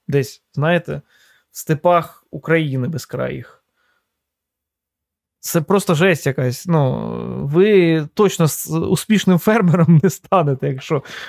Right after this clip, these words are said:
у вас, навіть якщо у вас була там, хтось вам подарував Бентлюху, але ж її треба обслуговувати, ремонтувати. І дорого, дорого.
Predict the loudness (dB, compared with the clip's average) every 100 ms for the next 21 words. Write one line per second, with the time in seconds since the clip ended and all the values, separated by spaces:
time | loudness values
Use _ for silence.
0 | 0 4 4 4 2 4 2 0 2 4
1 | 4 4 4 4 4 2 -2 -4 -12 -20
2 | -20 -20 2 2 4 0 2 4 6 6
3 | 2 0 -2 0 2 2 4 2 2 2
4 | 2 4 2 2 2 4 4 2 2 4
5 | 6 6 6 2 2 0 2 2 2 4
6 | 4 2 -4 -16 -12 -6 0 2 2 0
7 | 0 2 2 2 -2